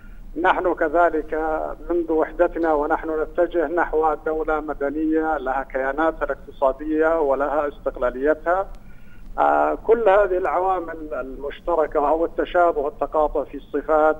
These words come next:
يجعل من السهل جدًا أن تكون اللغة مشتركة وقريبة من بعضها.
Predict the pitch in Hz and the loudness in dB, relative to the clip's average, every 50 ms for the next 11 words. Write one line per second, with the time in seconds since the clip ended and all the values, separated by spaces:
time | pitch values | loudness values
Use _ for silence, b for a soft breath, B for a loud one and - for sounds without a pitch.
0 | - 151 151 160 175 185 - 190 185 151 165 190 190 180 175 170 165 160 160 - | -2 -2 2 2 2 2 4 4 4 4 4 2 2 0 -4 -6 -8 -8 -8 -2
1 | - 226 202 196 196 - - 214 214 214 190 175 165 165 160 - 170 156 - 170 | 0 0 0 0 -2 -2 0 -2 0 0 -2 -2 -2 -4 -4 -6 -8 -8 -6 -6
2 | 160 156 156 165 160 143 143 143 143 135 - - 165 151 147 139 - 151 135 131 | -6 -4 -4 -4 -4 -4 -6 -8 -10 -12 -6 -4 -2 -2 -2 -2 -2 -2 -2 -2
3 | - 135 131 147 143 143 135 131 - - 151 135 147 147 151 151 160 180 | -2 -4 -4 -4 -2 -2 -4 -4 -2 -2 -2 -2 0 0 0 0 0 0